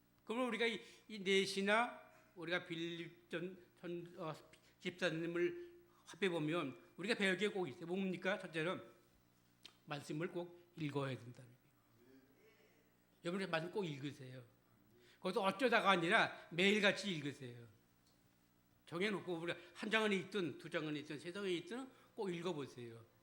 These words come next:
그렇게 계속하다 보면 믿음이 조금 생기는 거죠. 그 만약에 읽다가 좀, 좀 이해가 안 간다. 그러면 전화해서 목사님한테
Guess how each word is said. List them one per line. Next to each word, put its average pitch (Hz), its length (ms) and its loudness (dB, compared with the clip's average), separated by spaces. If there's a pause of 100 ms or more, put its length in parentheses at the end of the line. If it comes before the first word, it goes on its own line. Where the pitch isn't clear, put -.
(500)
그렇게 247 180 2
계속하다 208 540 0
보면 185 600 0
믿음이 180 380 0
조금 208 400 -4 (300)
생기는 147 480 -10
거죠. 110 280 -20 (840)
그 - 80 -12
만약에 220 340 2
읽다가 196 760 2 (800)
좀, 240 140 -14
좀 240 240 -4
이해가 208 380 4
안 170 100 4
간다. 135 480 -4 (400)
그러면 208 380 -4 (340)
전화해서 196 480 0
목사님한테 123 540 -10